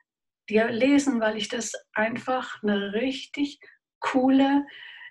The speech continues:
für mich sehr hilfreiche Übersetzung finde.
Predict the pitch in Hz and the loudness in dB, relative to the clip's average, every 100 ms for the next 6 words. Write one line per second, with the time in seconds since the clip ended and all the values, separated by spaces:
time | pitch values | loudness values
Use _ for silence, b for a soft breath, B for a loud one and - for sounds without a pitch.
0 | B - 220 214 208 269 277 - - 226 | B -4 4 6 6 4 2 -2 -4 -4
1 | 208 226 240 - 226 208 214 220 220 285 | -2 -4 -6 -6 -8 -6 -6 -6 -4 -4
2 | - 202 180 175 180 - - | -4 -6 -4 -6 -8 -10 -14